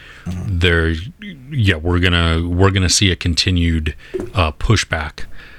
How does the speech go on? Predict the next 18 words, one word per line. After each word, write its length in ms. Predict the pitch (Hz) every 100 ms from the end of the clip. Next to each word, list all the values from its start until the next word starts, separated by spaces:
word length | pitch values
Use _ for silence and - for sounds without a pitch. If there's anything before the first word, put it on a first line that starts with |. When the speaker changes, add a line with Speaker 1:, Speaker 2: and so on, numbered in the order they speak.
| -
Speaker 1:
Mm-hmm. 160 | 104 87
Speaker 2:
on 140 | 80
things. 480 | - 78 69 69 - - -
Um, 680 | 98 90 82 78 76 76 - _ _ - _ - - _
there's 260 | - 113 104
a, 280 | 101 95 101 110
there's 220 | 110 98
a 160 | 98 - -
F 240 | 110 -
X 320 | 131 - -
murder 300 | 101 107 131
mystery 420 | 131 135 - 147
limited 380 | 139 131 147 139
series, 520 | - 135 139 156 151 - - - - -
um, 560 | 95 92 92 85 82 - _ _ _ _ -
and 320 | 101 98 90
it's 460 | 101 104 - - -
now, 500 | 110 104 101 101